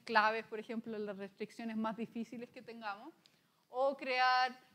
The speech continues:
lo que llamo los relax P D Ds, que vamos a incorporar, eh, mantenemos todas las re-, soluciones factibles, pero incorporamos algunas infactibles para hacer el grafo un poco más chico.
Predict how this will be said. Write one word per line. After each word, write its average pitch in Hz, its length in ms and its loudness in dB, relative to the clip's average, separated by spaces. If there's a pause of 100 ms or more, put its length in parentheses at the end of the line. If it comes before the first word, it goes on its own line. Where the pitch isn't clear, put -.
lo 226 120 -8
que 233 120 -6
llamo 240 360 0
los 240 200 -4
relax 233 440 0
P 233 100 -16
D 196 240 -10
Ds, - 100 -20
que 190 160 -10
vamos 208 280 -2
a - 20 -6
incorporar, 208 580 -4 (180)
eh, 196 380 -4 (560)
mantenemos 233 480 2
todas 254 160 4
las 254 140 2
re-, 240 380 0
soluciones 254 440 -4
factibles, 285 480 -2
pero 269 140 -4
incorporamos 226 840 2
algunas 240 240 2
infactibles 269 480 -2
para 269 120 -10
hacer 240 160 -2
el 233 120 -4
grafo 233 240 -4
un 233 60 -6
poco 226 240 -8
más 226 240 -10
chico. 233 400 -12